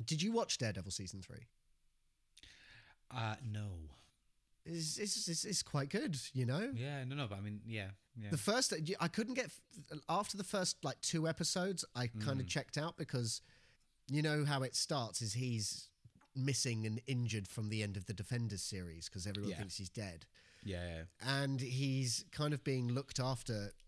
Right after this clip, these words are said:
Speaker 1: in the church. And it's an episode, and then he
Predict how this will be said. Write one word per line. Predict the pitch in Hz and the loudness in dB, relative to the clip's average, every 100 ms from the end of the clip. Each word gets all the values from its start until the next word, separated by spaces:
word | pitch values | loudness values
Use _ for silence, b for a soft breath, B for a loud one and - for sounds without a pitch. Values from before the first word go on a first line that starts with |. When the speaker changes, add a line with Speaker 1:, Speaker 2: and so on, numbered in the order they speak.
| - | -8
Speaker 1:
in | 120 110 107 | -4 0 -2
the | 98 | -4
church. | 95 143 143 95 - - - - _ _ _ _ _ _ - _ _ _ _ _ - | -2 0 0 -2 -8 -10 -12 -20 _ _ _ _ _ _ -20 _ _ _ _ _ -2
And | 131 127 131 127 - B B B B B | 2 2 0 -2 -4 B B B B B
it's | 131 147 | 0 2
an | 156 | 2
episode, | 185 170 - 123 123 127 | 4 2 4 4 2 0
and | 127 127 | 0 2
then | 131 | 2
he | 127 135 131 131 131 | 2 2 2 2 0